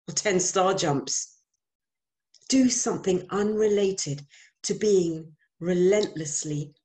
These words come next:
mental, thinking, thinking, thinking. And the reason why there is a global epidemic of not only insomnia, but mental health problems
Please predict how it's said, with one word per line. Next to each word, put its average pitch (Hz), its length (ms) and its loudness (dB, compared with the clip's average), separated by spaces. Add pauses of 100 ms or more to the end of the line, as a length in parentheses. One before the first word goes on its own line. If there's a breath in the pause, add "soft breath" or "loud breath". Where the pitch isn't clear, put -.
(160)
mental, 160 880 -2 (460)
thinking, 151 600 -4 (360)
thinking, 156 640 -4 (240)
thinking. 160 520 -6 (420 loud breath)
And 208 100 -2
the 220 100 4
reason 240 540 4
why 190 560 -2
there 175 240 -2
is 170 120 -6
a 160 100 -6
global 196 720 0
epidemic 185 760 -4 (140)
of 151 60 -10
not 185 180 -4
only 185 200 0
insomnia, 165 760 -8 (840)
but - 120 -10
mental 202 280 -6
health 214 320 -10
problems 143 640 -10